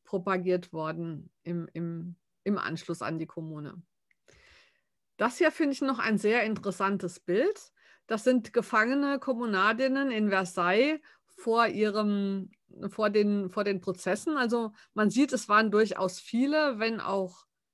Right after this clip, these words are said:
eben eine, sag mal, ein, ein Fünftel, ähm, ein Zehntel bis ein Zwanzigstel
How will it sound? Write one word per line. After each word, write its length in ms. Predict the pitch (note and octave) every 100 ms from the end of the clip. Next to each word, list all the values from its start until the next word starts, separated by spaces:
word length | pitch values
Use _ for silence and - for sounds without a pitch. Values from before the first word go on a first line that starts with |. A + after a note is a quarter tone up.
| _ _
eben 440 | F#3+ F#3 F#3+ F#3+ -
eine, 260 | F#3+ F#3 F3+ - - _ _ G3+ D3
sag 220 | - D#3
mal, 200 | D#3 D3+
ein, 300 | E3+ E3+ F3 _
ein 80 | F3+
Fünftel, 560 | F3+ A3 A3+ - G#3 -
ähm, 220 | F3 E3+
ein 200 | E3 F3+
Zehntel 380 | F3+ A3 B3 A#3
bis 140 | F#3+ E3+
ein 100 | F3+
Zwanzigstel 840 | - E3+ A#3 A#3+ - A#3+ A#3 A3